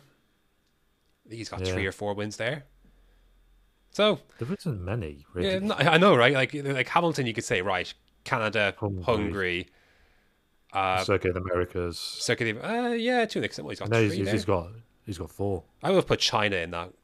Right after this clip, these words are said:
Speaker 1: bracket as well.
Speaker 2: Yeah.
Speaker 1: So
Speaker 2: Yeah, this is
Speaker 1: tracks like that.
Speaker 2: loads.
Speaker 1: But yeah, Singapore's definitely, I'd say, maybe Vettel's most, uh,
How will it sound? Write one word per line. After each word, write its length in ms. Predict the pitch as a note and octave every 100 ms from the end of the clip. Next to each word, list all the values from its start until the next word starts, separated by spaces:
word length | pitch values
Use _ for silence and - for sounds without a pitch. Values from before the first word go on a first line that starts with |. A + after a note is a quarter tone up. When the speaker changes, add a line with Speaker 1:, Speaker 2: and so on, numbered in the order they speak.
| _
Speaker 1:
bracket 360 | F2+ E2+ F#2+ - - -
as 100 | -
well. 240 | G2 F2+ F2+ -
Speaker 2:
Yeah. 420 | F2+ E2+ E2+ F2 - _ _ _ _ _ _ _ - - _
Speaker 1:
So 180 | D3 A#2+
Speaker 2:
Yeah, 120 | G2+ E2+
this 180 | A2+ B2
is 140 | A2
Speaker 1:
tracks 200 | A2+ -
like 140 | F#2 E2
that. 100 | D#2+
Speaker 2:
loads. 160 | -
Speaker 1:
But 200 | A2+ G2+
yeah, 140 | G#2+ G2+
Singapore's 420 | - F#3+ D3+ A2
definitely, 280 | B2 - G2+
I'd 80 | -
say, 120 | G2+
maybe 280 | C#3 G#2+ F2+
Vettel's 320 | F#2+ G2+ -
most, 300 | F2 - -
uh, 380 | D#2+ D#2 D#2